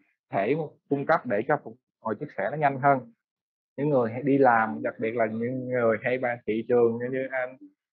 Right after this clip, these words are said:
à, như Hiền là thường hay có cửa rất là nhiều mà không có biết ăn cái nào, nhìn đâu cũng ghê, nhìn đâu cũng ghê. Thì khi anh chị đem cái này theo á,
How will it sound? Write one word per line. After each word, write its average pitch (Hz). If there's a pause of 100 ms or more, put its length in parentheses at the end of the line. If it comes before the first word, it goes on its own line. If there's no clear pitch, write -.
à, 123
như 131
Hiền 113
là 104
thường 110
hay 127 (420)
có 143
cửa 110
rất 170
là 127
nhiều 113
mà 104 (140)
không 135
có 147
biết 185
ăn 131
cái 135
nào, 110 (420)
nhìn 117
đâu 131
cũng 151
ghê, 143
nhìn 117
đâu 131
cũng 143
ghê. 131
Thì 113 (480)
khi 139
anh 127
chị 110
đem 127
cái 123
này 107
theo 131
á, 135